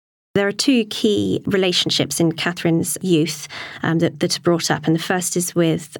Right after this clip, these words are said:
someone who was her music teacher, Henry Mannix. Catherine was at least around the age of only thirteen at this point, so she's very, very young.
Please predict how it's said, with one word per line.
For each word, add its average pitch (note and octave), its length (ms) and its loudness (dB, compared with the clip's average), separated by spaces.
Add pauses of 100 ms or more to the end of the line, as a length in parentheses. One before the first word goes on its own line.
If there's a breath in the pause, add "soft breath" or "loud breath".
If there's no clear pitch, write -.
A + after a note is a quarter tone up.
someone F3 300 2
who E3+ 100 0
was E3+ 120 2
her D3+ 100 0
music F#3+ 380 2
teacher, - 380 0
Henry F3 340 2
Mannix. D3+ 580 0 (220)
Catherine G3+ 260 0
was F3 300 0 (200)
at G#3 140 2
least A3 240 2
around F3 240 4
the - 120 2
age E3+ 200 2
of F3 160 -2
only E3+ 260 2
thirteen E3+ 680 2
at D3 80 -4
this - 160 0
point, - 260 0
so - 140 -2
she's E3+ 220 0
very, F3 200 2
very D#3 220 2
young. D#3 360 0